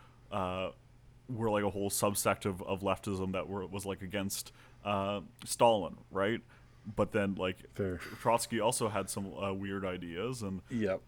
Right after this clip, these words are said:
Speaker 1: uh, l-, l-, so, like, it, it's, it's kind of a, a known thing within leftism. But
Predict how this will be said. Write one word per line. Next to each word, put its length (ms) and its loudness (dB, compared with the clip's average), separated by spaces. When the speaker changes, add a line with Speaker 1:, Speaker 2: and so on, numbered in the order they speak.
Speaker 1:
uh, 420 2
l-, 420 2
l-, 60 -4
so, 160 2
like, 320 4
it, 220 -2
it's, 260 -4
it's 220 -6
kind 200 0
of 80 4
a, 680 -6
a 40 -2
known 420 0
thing 500 -4
within 280 -6
leftism. 480 -6
But 200 -4